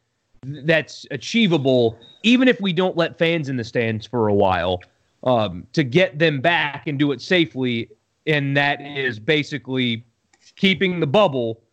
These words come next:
which I know it sucks, but if that's what you gotta do, that's what you gotta do.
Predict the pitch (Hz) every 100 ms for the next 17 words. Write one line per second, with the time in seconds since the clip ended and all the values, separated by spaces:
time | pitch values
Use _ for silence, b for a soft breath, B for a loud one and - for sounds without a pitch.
0 | - 151 147 - - 143 170 170 - -
1 | 180 117 - 135 135 127 - 101 - 156
2 | 165 160 160 143 147 135 117 165 131 120
3 | 135 110 127 117 110 147 131 110